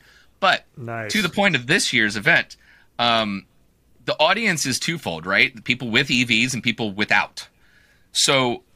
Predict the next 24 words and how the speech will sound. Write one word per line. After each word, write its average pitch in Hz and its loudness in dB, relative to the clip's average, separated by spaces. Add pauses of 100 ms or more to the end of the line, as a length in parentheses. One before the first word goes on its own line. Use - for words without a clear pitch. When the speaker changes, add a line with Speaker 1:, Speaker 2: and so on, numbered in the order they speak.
Speaker 1:
last 156 0
year 160 0
was 123 0
all 147 4
about 135 2
people 127 -2
with 135 0
E 113 0
Vs. 101 -2
I 95 0
didn't 139 0
really 123 0
do 110 0
anything 110 0
for 107 -4
education 104 -2
and, 92 -6
and 92 -8
conversion 110 0 (100)
efforts, 104 0
if 101 -8
you 95 -4
will. 92 -6 (540)
Um, 107 0